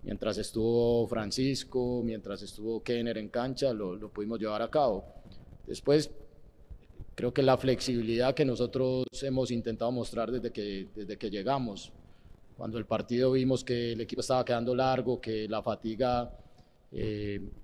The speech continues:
nos, no nos permitía cubrir los espacios en la mitad, ni ganar los duelos,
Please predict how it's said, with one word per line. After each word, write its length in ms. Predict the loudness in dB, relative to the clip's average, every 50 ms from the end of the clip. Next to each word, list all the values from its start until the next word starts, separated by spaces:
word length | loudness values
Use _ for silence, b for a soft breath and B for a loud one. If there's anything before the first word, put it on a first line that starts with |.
| -16 -12 -10
nos, 480 | -8 -6 -6 -6 -6 -6 -8 -10 -10 -12 -12 -12 -14 -14 -12 -8
no 140 | -4 0 0
nos 180 | 0 0 2
permitía 520 | 2 2 2 4 0 0 4 4 6 6 6 4 2 0 0 0 0 0 -2 -2
cubrir 280 | -4 -2 0 0 2 4
los 120 | 4 4
espacios 420 | 4 2 2 2 2 2 0 -2 -2
en 100 | -2 -2
la 80 | -2
mitad, 440 | -2 -4 -2 0 2 2 2 2 0 -4 -12 -12 -14 -12 -10
ni 180 | -8 -6 -4
ganar 300 | -4 -4 -2 -2 -2 2
los 160 | 2 0 2
duelos, 480 | 4 4 4 6 6 4 2 0 -4